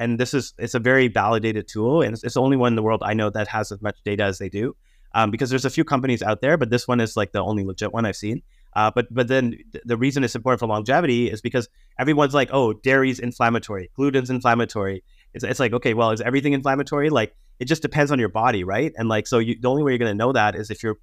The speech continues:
measuring it. And so the D N A test, by doing it, you kinda know what you should be eating. And then I like to combine that with, like, a continuous glucose monitor, like C G M,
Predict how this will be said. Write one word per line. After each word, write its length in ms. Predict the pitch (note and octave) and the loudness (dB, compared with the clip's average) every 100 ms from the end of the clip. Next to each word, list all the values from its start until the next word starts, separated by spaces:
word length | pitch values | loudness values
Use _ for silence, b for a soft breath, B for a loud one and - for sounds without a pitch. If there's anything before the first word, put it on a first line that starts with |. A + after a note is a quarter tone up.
| - | 0
measuring 380 | C3 A#2+ G2+ | 0 2 -4
it. 140 | F2+ E2 _ _ - | -6 -18 _ _ -14
And 120 | G#2+ | -2
so 120 | A#2+ | 0
the 120 | A2+ | 0
D 120 | G#2+ | 2
N 140 | B2 A2+ | 2 4
A 140 | D3 | 0
test, 420 | D3+ G#2+ G#2+ - _ - - | 0 -2 -2 -8 _ -20 -6
by 120 | A2 | -4
doing 240 | G2+ A#2+ C3+ | 0 2 2
it, 120 | G#2+ | -2
you 80 | G#2+ | -4
kinda 240 | A2+ A2 | -2 0
know 220 | G#2 A2+ A2+ | 2 2 0
what 200 | A2 - - | -4 -6 -12
you 60 | |
should 160 | - - | -12 -10
be 80 | G2 B2 | -6 -2
eating. 280 | A#2 G2 G2 | 0 -2 -2
And 160 | A2 | -2
then 220 | A2 G#2+ - _ - - | 0 -2 -6 _ -12 -2
I 80 | |
like 160 | A#2+ B2 | 0 0
to 80 | B2+ | -2
combine 400 | - G#2 G2+ C3 | -4 -2 0 2
that 180 | A2 G2+ | 2 2
with, 160 | G#2+ | -2
like, 160 | G#2+ G#2 | -4 -4
a 80 | G#2 | -6
continuous 560 | - G#2+ - A2+ G#2 | -6 -6 -2 0 -2
glucose 460 | - A2 - B2+ B2+ | -4 -8 -2 -2 0
monitor, 320 | B2+ C#3+ D3+ | 0 2 2
like 160 | G#2+ - | 0 -2
C 160 | A2 | -6
G 180 | G2+ G2+ | -2 -2
M, 220 | G#2 E3+ | -2 -6